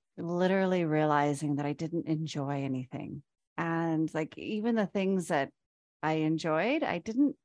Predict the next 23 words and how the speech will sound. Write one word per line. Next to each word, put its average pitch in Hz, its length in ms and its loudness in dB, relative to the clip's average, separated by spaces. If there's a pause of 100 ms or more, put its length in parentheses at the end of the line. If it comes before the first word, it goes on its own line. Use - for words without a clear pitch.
(180)
really 254 520 -2
enjoy. 247 340 0
I 233 400 2
was 160 160 -4
kind 196 220 -4
of 202 100 -4
just - 240 -8
waiting 170 380 0
for 170 120 -4
the 147 100 0
end 160 260 2
of 147 80 -4
the 156 60 -2
day 147 260 2
to 151 80 0
happen 147 680 2 (1040)
and 156 420 4
just - 300 -6
living 320 300 4
in 285 80 8
this 240 180 2
very, 175 380 2
like, 156 180 2